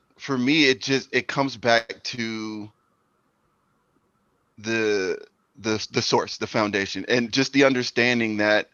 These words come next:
I, I am fallible. I'm, I, I make mistakes. And so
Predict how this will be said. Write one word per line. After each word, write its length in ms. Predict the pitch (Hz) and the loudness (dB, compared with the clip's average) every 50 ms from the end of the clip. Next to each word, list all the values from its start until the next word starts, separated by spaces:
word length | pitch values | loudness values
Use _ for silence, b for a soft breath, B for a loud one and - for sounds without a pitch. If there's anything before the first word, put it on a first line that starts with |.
| _ _ _ _ _ _ _ _ _ _ _ _ _ _ _ _ _ _ _ _ _ _ _ _ _ _ _ _ _ 104 95 101 - - _ _ _ _ - - _ - | _ _ _ _ _ _ _ _ _ _ _ _ _ _ _ _ _ _ _ _ _ _ _ _ _ _ _ _ _ -20 -20 -20 -20 -20 _ _ _ _ -20 -18 _ 2
I, 840 | - 117 131 143 147 151 156 151 151 147 143 135 131 120 104 80 - _ _ _ _ _ _ _ _ _ _ _ _ _ _ _ - | 4 6 8 8 8 8 8 6 6 6 4 4 2 0 -4 -8 -14 _ _ _ _ _ _ _ _ _ _ _ _ _ _ _ 2
I 160 | 123 131 139 | 4 6 6
am 220 | 143 143 135 127 | 6 6 4 4
fallible. 520 | 117 - - 120 120 120 117 104 98 95 95 | 2 2 4 6 6 6 4 2 0 0 2
I'm, 240 | 95 107 110 110 - _ - | 2 2 0 -2 -6 _ -6
I, 220 | - 101 110 110 104 - | -4 -2 -2 -2 -2 -2
I 80 | 98 113 | 0 0
make 260 | 117 117 113 110 - | 2 0 0 -2 -4
mistakes. 580 | 107 104 - - - 113 104 92 78 - - - | -6 -10 -10 -6 -6 -4 -4 -4 -6 -10 -14 -12
And 200 | - 104 110 101 | -10 -10 -8 -8
so 480 | - - 117 113 110 107 107 107 95 | -4 0 0 2 2 2 0 -2 -4